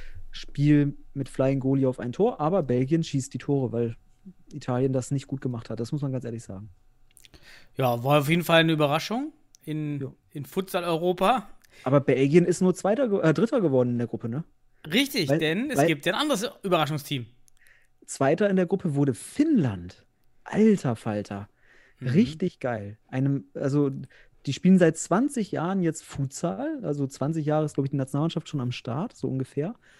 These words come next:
Speaker 1: Und seit knapp einem Jahrzehnt ist der Matic da, Mir-, Mi-, Miko
Speaker 2: Mhm.
Speaker 1: Matic als Trainer.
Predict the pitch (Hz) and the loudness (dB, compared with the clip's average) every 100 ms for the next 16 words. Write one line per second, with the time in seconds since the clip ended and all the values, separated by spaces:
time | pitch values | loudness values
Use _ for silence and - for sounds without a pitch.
0 | _ _ 139 135 135 131 - - 147 175 | _ _ -10 -4 -2 -4 -6 -10 -4 -4
1 | - 185 165 151 - 160 185 160 - 147 | -2 0 0 -2 -2 0 0 -2 -4 -2
2 | 139 139 135 131 131 123 131 - 220 - | 0 0 0 0 -2 -4 -4 -6 -10 -8
3 | - 233 320 - 156 170 - 160 185 160 | -6 -4 -4 -4 -2 -2 -4 -4 -2 -2
4 | 139 - 135 165 214 247 - - - _ | 0 0 -2 -6 -8 -10 -10 -14 -18 _
5 | _ - 131 - 156 226 | _ -12 -12 -4 -2 -2